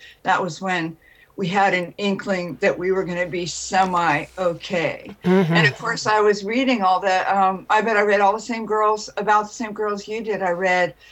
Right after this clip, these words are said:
Speaker 1: Little Women and Little Men. And, and, and when I was in the, when I was young, um, people read Robert Louis Stevenson a lot to their kids. It was funny. And Jack London.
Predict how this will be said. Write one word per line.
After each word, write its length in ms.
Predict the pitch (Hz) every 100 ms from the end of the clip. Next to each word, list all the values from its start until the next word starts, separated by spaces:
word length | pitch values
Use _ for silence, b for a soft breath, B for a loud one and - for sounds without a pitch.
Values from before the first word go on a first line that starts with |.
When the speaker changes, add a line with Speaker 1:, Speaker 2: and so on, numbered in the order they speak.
| b b b b
Speaker 1:
Little 300 | 202 240 254
Women 520 | 233 247 247 226 196 165
and 120 | 170
Little 280 | 170 160 175
Men. 360 | 180 190 185
And, 160 | 185 185
and, 260 | 208 180 185
and 240 | 214 151
when 120 | 202 196
I 120 | 208
was 200 | 202 190
in 80 | 180
the, 200 | 175 185 - -
when 140 | 202
I 120 | 202
was 160 | 196 -
young, 280 | 165 165 - -
um, 360 | 185 170 160 147 _
people 280 | - 196 190
read 220 | 190 175
Robert 360 | 175 185 170 -
Louis 280 | 185 147 139
Stevenson 580 | - 160 175 160 180
a 80 | 185
lot 240 | 165 175 -
to 80 | 185
their 200 | 185 185
kids. 400 | - 185 175 -
It 80 |
was 180 | - -
funny. 340 | 185 180 185 - B B B
And 120 | 196 185
Jack 280 | 185 175 196
London. 420 | 180 185 190